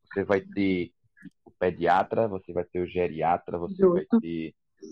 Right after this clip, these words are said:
Speaker 1: a, a urologista, a ginecologista, a ginecologista obstetra, e assim vai se desenhando,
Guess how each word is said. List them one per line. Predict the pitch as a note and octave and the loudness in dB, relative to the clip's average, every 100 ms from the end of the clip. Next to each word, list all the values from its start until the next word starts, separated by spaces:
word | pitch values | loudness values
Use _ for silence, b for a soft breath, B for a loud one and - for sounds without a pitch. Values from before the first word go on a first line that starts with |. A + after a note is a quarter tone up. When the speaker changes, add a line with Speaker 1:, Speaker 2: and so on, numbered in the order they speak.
| - | -10
Speaker 1:
a, | - E2+ E2 E2 - E2 D#2+ D#2+ D2+ C#2 | 0 2 4 2 2 2 4 2 2 0
a | C#2 _ _ _ _ - | -4 _ _ _ _ -4
urologista, | G#2 A2 G2 F2 E2 - G2+ A#2 - G2+ | 2 4 4 2 0 -2 0 0 -2 -8
a | F2+ | -8
ginecologista, | F#2+ F#2+ - F2+ D2 - F2+ G2 - - F#2+ - - | -4 -6 -4 -4 -4 -8 -8 -6 -6 -4 -4 -4 -10
a | G2 | -8
ginecologista | G2 G#2+ F2 G2 - | -4 -2 -2 -4 0
obstetra, | G2 F2+ - - E2 F#2+ - G2 | 0 0 -16 -2 2 2 2 0
e | A2 | 2
assim | G#2+ _ - A#2+ C#3 | 0 _ -4 -2 0
vai | C3 B2+ | 0 -2
se | - | -6
desenhando, | A#2 A#2 A2 F#2+ F#2 G#2+ | -4 -2 -2 -2 -2 -4